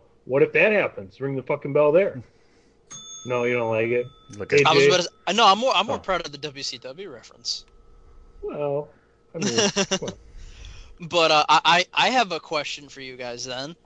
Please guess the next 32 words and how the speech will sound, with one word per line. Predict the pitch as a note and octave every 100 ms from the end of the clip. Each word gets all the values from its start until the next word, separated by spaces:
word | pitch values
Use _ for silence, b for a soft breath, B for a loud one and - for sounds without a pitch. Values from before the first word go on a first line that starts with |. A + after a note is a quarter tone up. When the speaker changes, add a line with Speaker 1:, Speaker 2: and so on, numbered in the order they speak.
| _ _ _ b b b _
Speaker 3:
What | D3+ F#3
if | A3+
someone | - G#3 A3 A3
gets | F3 C#3+ -
drafted | E3 E3 - D3
to | C#3+
N | D3 C#3+
X | -
T | - D#3+
from | D3+ C3 C3
Raw | C3
or | A#2
SmackDown? | - B2+ C#3 - - - _ _ _ _ _
Who | E3+ D#3
would | D3
you | C3+
see | C3 - C3+ B2+ - _ _ - D3 -
being | D#3 C#3+
a | C3+
possibility | D3+ C3+ C#3 C3+ C3 B2
of |
that? | G#2+ A#2 C#3 - _ _ _ _ _ _ _ _ _ _ _
Speaker 1:
So | - - G3 F3+ E3+
I | E3+ F3+ E3+ -
like | D#3 D3 D3 E3+ E3+ -
that | F3 F#3 -
question, | E3 C3 - - B2 C#3+ -
and | C3+
I'll | C#3 C#3+
answer | C3+ D3+ D#3 C#3
your | B2+
question, | A2+ A#2+ A2 - A#2 A2+ A2+